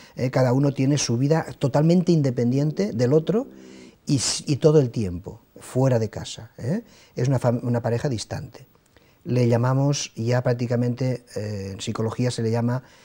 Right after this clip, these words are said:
que están prácticamente divorciados. Es un di-, el divorcio blanco que se llama,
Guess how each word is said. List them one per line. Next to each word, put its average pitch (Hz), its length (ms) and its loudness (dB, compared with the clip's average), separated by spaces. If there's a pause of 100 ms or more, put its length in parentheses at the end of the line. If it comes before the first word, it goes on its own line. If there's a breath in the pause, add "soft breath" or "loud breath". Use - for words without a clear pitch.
(120)
que 127 80 -4
están 117 240 -2
prácticamente 113 540 -2
divorciados. 101 720 -4
Es 113 140 -6
un 131 100 0
di-, 120 160 -2
el 123 100 -4
divorcio 120 440 -4
blanco 117 480 -2
que - 100 -10
se 87 140 -10
llama, 85 340 -14